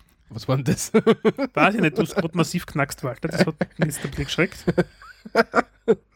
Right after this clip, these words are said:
Speaker 1: Ah, wenn ich zu
Speaker 2: Walter,
Speaker 1: viel
Speaker 2: hör auf
Speaker 1: reinat-,
Speaker 2: zum Knacksen.
Speaker 1: ich mu-, ich darf nicht zu viel einatmen. Ich
Speaker 2: Ah.
Speaker 1: baue jetzt da noch schnell den,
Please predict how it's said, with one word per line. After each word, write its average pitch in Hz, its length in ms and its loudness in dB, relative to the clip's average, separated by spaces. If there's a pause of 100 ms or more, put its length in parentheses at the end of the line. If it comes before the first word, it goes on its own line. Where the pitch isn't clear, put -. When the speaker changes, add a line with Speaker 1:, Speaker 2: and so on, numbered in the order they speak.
(680)
Speaker 1:
Ah, 170 180 0
wenn 135 120 0
ich 123 80 -2
zu 143 120 -4
Speaker 2:
Walter, 143 220 4
Speaker 1:
viel 123 40 6
Speaker 2:
hör 123 100 6
auf 127 80 6
Speaker 1:
reinat-, 110 60 4
Speaker 2:
zum 160 120 0
Knacksen. - 420 -4
Speaker 1:
ich 104 80 -4
mu-, 131 160 2
ich 127 100 -4
darf 127 220 2
nicht 143 140 -4
zu - 60 -14
viel 151 180 -6
einatmen. 95 540 -4 (200)
Ich 143 140 6
Speaker 2:
Ah. 147 100 2
Speaker 1:
baue 151 240 6
jetzt - 220 -4
da 156 60 2
noch 147 160 -2
schnell 139 220 0
den, 131 360 -2